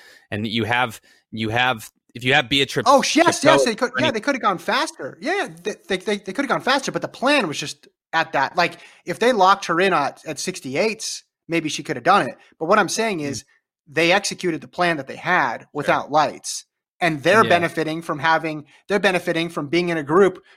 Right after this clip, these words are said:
Speaker 2: where you have ten women <laughs> who are ridiculously fast.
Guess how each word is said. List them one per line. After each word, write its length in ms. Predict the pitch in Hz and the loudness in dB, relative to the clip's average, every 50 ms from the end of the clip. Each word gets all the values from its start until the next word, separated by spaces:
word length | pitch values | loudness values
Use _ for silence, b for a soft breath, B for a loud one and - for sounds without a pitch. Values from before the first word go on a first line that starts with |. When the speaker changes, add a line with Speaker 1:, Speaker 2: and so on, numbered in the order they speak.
| b b | b b
Speaker 2:
where 120 | - 156 165 | -2 0 2
you 80 | 165 160 | 2 4
have 320 | 170 165 165 156 - - b b b b - | 4 2 2 2 -2 -6 b b b b -6
ten 260 | - - 202 196 180 | -2 0 0 2 2
women 440 | 180 185 214 196 185 175 151 123 - - - | 2 2 2 2 0 -2 -4 -6 -12 -18 -20
<laughs> 120 | - _ - | -20 _ -4
who 220 | - 196 180 175 | -2 0 2 4
are 280 | 160 160 160 156 143 b b b b - | 4 4 2 2 0 b b b b -2
ridiculously 960 | 151 165 131 175 180 170 175 185 160 143 143 135 - 151 139 127 127 110 _ | -2 0 2 2 0 0 0 -4 -4 -4 -4 -6 -6 -8 -8 -8 -8 -10 _
fast. 720 | - - - 208 208 165 113 87 - - - - - - | -12 -4 0 0 0 0 0 -4 -8 -12 -14 -14 -14 -20